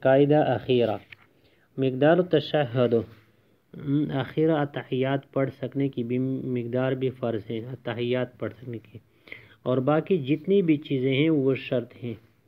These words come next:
بعض تو شرطیں، شرط نماز کی شروع کرنے کی صحت کے لیے ہے، اگر وہ نہ ہو تو نماز شروع کرنا ہی صحیح نہ ہو۔ اور ش-، وہ شرطیں ہیں، اور وہ شرطیں وہ ہیں جو نماز سے خارج ہیں، اور ان کے علاوہ شر-،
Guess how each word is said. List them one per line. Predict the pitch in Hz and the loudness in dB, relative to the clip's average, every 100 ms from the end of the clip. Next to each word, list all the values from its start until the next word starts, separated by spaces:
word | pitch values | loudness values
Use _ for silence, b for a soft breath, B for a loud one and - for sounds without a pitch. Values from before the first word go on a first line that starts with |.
| - | -10
بعض | 123 131 139 135 | -4 0 -2 -2
تو | 151 | -4
شرطیں، | 143 135 135 143 143 139 | -2 -4 -2 0 0 0
شرط | 127 - 135 131 | -4 -4 -4 -2
نماز | 135 123 123 123 123 | -2 -2 -2 -4 -4
کی | 123 | -6
شروع | - 135 143 | -6 -4 -2
کرنے | 143 127 131 135 | -2 -2 -2 -4
کی | 123 | -6
صحت | - - 135 139 | -8 -6 -6 -6
کے | 147 | -4
لیے | 156 151 156 | -2 2 0
ہے، | 156 b b b b | -2 b b b b
اگر | 123 123 | -4 0
وہ | 127 143 | 2 2
نہ | 135 | 2
ہو | 127 135 | 0 -2
تو | 147 127 | -4 -4
نماز | 120 120 127 127 | -4 -4 -4 -6
شروع | - 135 139 | -6 -4 -4
کرنا | 135 120 120 127 120 | -2 -4 -4 -6 -6
ہی | 143 135 - | -8 -8 -10
صحیح | - 113 123 135 | -6 -4 -2 -4
نہ | 123 | -4
ہو۔ | 110 107 104 _ B B B B | -6 -8 -14 _ B B B B
اور | 123 135 | -2 0
ش-، | - - | -2 -6
وہ | 135 160 185 | -2 2 2
شرطیں | 185 147 139 160 160 | 2 0 0 0 0
ہیں، | 147 131 127 b b b | 0 -2 -6 b b b
اور | - 135 131 | -4 -2 0
وہ | 131 175 | 2 0
شرطیں | 175 - 135 131 - 143 | 0 0 -2 -2 0 2
وہ | 123 156 156 | 4 2 4
ہیں | 143 127 | 2 0
جو | 123 | 0
نماز | 123 123 131 - | -2 -4 -6 -8
سے | 139 | -10
خارج | - 123 123 139 | -6 -2 0 0
ہیں، | 135 | 0
اور | 135 | -2
ان | 123 123 | -2 -6
کے | 127 | -4
علاوہ | 120 117 123 123 | -2 -2 -2 -4
شر-، | - - 117 - 139 - | -6 -6 -6 -6 -14 -14